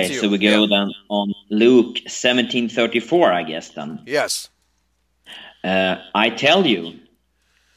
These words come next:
Speaker 2: in that night there shall be two men in one bed. The one shall be taken, and the other shall be left.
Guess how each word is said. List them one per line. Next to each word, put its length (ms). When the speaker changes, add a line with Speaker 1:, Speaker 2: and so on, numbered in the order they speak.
Speaker 2:
in 340
that 320
night 580
there 240
shall 480
be 640
two 240
men 420
in 220
one 300
bed. 460
The 80
one 280
shall 180
be 100
taken, 760
and 140
the 100
other 240
shall 220
be 100
left. 480